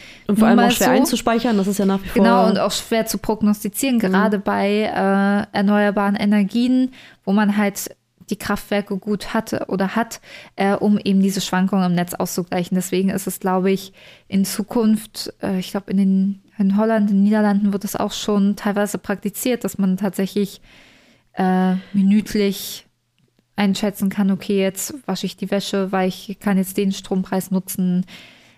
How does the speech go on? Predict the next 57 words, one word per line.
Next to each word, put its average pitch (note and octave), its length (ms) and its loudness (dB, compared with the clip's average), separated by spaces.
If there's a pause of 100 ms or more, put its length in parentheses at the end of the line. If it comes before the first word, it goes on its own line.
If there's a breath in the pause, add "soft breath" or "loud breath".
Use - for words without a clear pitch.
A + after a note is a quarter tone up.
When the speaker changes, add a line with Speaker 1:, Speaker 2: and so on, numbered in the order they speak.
(100)
Speaker 2:
Ja, - 160 -2 (320)
deswegen G3 400 0
ist - 160 -2
es G3 140 -6 (680)
Speaker 1:
Aber F#3+ 140 2
Speaker 2:
gar G#3 40 6
Speaker 1:
das G#3+ 80 4
ist G#3+ 60 4
ja G#3 80 2
auch G3+ 40 0
Speaker 2:
nicht G#3+ 80 4
Speaker 1:
eine G#3+ 60 2
schöne G3+ 300 2
Idee. F3+ 180 2
Es F3+ 120 -2
ist - 60 -4
eine A3+ 80 2
Umstellung A#3 600 2
und F#3+ 200 0
vielleicht G3 280 0
natürlich G#3 280 2
auch F#3+ 60 2
immer, G3 160 2
also A3+ 140 4
Speaker 2:
Ja. A#3 60 6
Speaker 1:
es A3+ 60 2
gilt A#3 160 2
ja A3 80 2
immer G#3 200 2 (320)
für G#3 120 -4
viele A#3 260 0
solche G3+ 220 2
Sachen F#3+ 280 0
auch F#3+ 60 0
nicht F#3 140 0
immer G3 140 0
für G3 160 -4
alle F#3+ 180 0
gleichermaßen F#3 560 0
vielleicht F3+ 220 -4
nutzbar. A3 540 -2
Dann G3 140 2
sind G3 120 2
wir G3 40 2
wieder F#3+ 140 2
beim F3+ 180 2
Thema F#3+ 280 0
Digitalisierung G3 840 0
und F#3 120 2
dass F#3+ 100 -2
Speaker 2:
Ja. G3 60 0
Speaker 1:
Deutschland F#3+ 320 0
da F#3 80 0
vielleicht F#3 220 -2
noch F#3+ 100 0
auf - 120 -6
einem F3+ 340 0